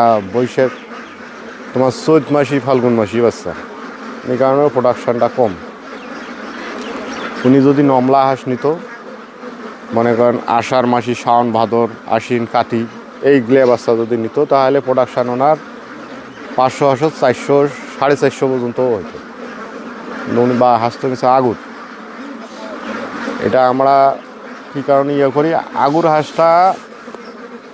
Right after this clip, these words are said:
এটা হয় কি, আমরা ঘরত ফিট খাওয়াইয়া ডিম নেই,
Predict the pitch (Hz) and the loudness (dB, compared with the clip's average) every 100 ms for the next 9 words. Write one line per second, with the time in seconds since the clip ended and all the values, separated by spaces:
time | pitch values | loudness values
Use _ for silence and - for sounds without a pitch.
0 | - - - - - 147 151 151 170 147 | -20 -16 -14 -8 0 4 4 4 4 4
1 | 151 147 131 143 131 151 135 143 139 143 | 4 2 2 2 0 -6 -4 2 4 6
2 | 151 143 113 92 | 4 4 0 -2